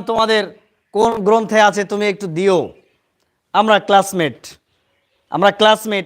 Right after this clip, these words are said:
একই সাথে স্কুলে পড়াশোনা করেছি। তাকে বলেছিলাম যে, "তোমার হিন্দু ধর্ম গ্রন্থের কোন গ্রন্থে কত নম্বর অনুচ্ছেদে জয় শ্রীরাম আছে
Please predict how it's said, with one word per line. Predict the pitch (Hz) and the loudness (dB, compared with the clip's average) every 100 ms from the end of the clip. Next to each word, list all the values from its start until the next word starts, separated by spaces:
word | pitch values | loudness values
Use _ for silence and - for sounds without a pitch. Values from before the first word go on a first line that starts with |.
| - | -2
একই | 196 202 226 | -2 0 -2
সাথে | 226 214 208 | -4 -6 -6
স্কুলে | - 208 | -6 -6
পড়াশোনা | 196 202 196 196 196 | 0 0 0 -2 -4
করেছি। | 190 185 196 175 123 _ _ | -2 -4 0 -2 -2 _ _
তাকে | 175 180 190 | -4 -2 0
বলেছিলাম | 202 247 214 262 233 156 - _ _ _ | 4 2 4 4 4 2 -8 _ _ _
যে, | 151 220 | -6 -6
"তোমার | - 240 247 247 220 170 147 _ _ 202 | -4 -2 4 4 2 -2 -20 _ _ -4
হিন্দু | 247 269 277 | -2 -2 -4
ধর্ম | 220 247 247 240 233 180 | 0 0 0 -4 -6 2
গ্রন্থের | 277 330 240 302 240 - _ _ _ 269 | 2 2 2 2 2 -6 _ _ _ 2
কোন | 349 392 370 | 2 2 -2
গ্রন্থে | 302 320 294 294 285 - | 0 0 0 0 0 0
কত | 277 339 | -4 0
নম্বর | 359 349 349 320 | -2 2 4 4
অনুচ্ছেদে | 302 - 285 277 240 - - _ _ 135 139 | 0 -2 2 4 2 0 -16 _ _ -16 -4
জয় | 202 302 381 320 | 2 4 4 0
শ্রীরাম | 330 320 294 269 240 | -8 -2 0 0 -2
আছে | 240 | 0